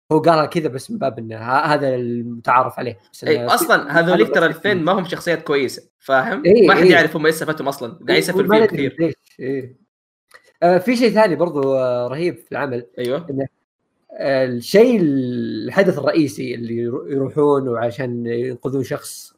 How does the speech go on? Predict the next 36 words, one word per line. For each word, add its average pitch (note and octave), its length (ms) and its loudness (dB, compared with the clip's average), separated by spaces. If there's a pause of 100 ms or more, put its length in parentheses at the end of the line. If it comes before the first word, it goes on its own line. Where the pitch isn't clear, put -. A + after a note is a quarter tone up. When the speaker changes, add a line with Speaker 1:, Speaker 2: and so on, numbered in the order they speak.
(140)
Speaker 1:
انتحر C3 480 -6
وما A#2+ 160 -6
أعرف B2 200 -10
إيش B2+ 220 -4
والح-، A2 340 -4
والقتال C#3 420 -4
اللي B2+ 140 0
يصير، D#3 280 0 (440)
هذا G#3 100 4
كله F3+ 220 2
حلم. C#3 300 -2 (340)
الحياة E3 220 4
الواقعية F#3 400 4
شيء E3 180 -2
ثاني. C#3 340 -4 (680)
Speaker 2:
أي، C3+ 80 2
أي، C#3+ 300 6
أي، C3+ 120 2
Speaker 1:
فالمطلوب A#3 220 4
Speaker 2:
أي. - 180 -8
Speaker 1:
إن E3 420 0
البنت G#3 320 4
تقابل D#3+ 400 2
شخص، - 360 -10
تلقاها، G3+ 400 -4
تلقاها F#3+ 300 -6
كذا F#3+ 420 -6
فرائحية، F#3 600 -4
تعطي F#3 480 -4
نصائح F3+ 540 -2
في F3+ 60 -6
الحياة F#3 480 0 (340)
ومرة G3 440 4
مبسوطة G3+ 500 -2
وتنقذ F3+ 800 -4
الناس. F#3 380 -4